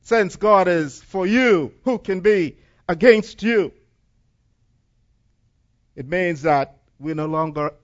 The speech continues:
enemies with God. He is for us. But since God is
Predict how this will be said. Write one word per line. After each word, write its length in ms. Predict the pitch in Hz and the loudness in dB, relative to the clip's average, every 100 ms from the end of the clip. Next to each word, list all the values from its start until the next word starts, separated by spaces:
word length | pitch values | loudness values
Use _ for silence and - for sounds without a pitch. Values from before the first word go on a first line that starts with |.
| - | -10
enemies 600 | 185 185 151 139 131 107 | -6 -4 -4 -4 -6 -8
with 260 | 131 120 - | -10 -10 -8
God. 320 | 139 135 117 | -6 -6 -6
He 320 | 107 233 214 | -6 -6 -6
is 560 | 202 196 170 156 131 - _ _ _ _ _ | -2 -2 -2 -4 -8 -20 _ _ _ _ _
for 760 | _ _ 254 247 214 175 143 - _ _ _ _ - | _ _ -8 -4 -2 -4 -8 -12 _ _ _ _ -12
us. 640 | 262 233 - - - - _ _ _ _ _ _ _ _ _ _ _ _ _ _ _ _ _ _ _ _ _ _ _ _ _ _ _ | -8 -8 -12 -20 -20 -20 _ _ _ _ _ _ _ _ _ _ _ _ _ _ _ _ _ _ _ _ _ _ _ _ _ _ _
But 140 | 120 - | -20 -10
since 300 | 208 180 139 | -4 -4 -2
God 300 | 190 175 170 | 0 2 2
is 440 | 156 139 - - | 0 -2 -12 -20